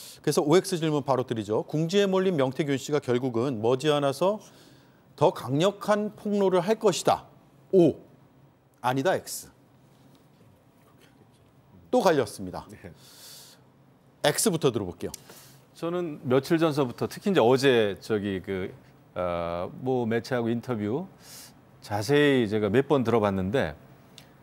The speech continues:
Speaker 3: 처음에 어떤 그 명태균 씨의 어떤 기세가 많이 꺾였어요.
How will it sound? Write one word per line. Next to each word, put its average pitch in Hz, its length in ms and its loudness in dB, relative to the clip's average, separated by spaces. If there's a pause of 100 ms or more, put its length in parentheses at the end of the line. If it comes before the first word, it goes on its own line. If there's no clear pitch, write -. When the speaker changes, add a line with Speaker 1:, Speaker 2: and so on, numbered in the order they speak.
(340)
Speaker 3:
처음에 214 720 4
어떤 170 380 2
그 156 60 2
명태균 151 460 0
씨의 147 200 0
어떤 131 180 -2
기세가 143 380 0
많이 151 220 -2
꺾였어요. 107 520 -2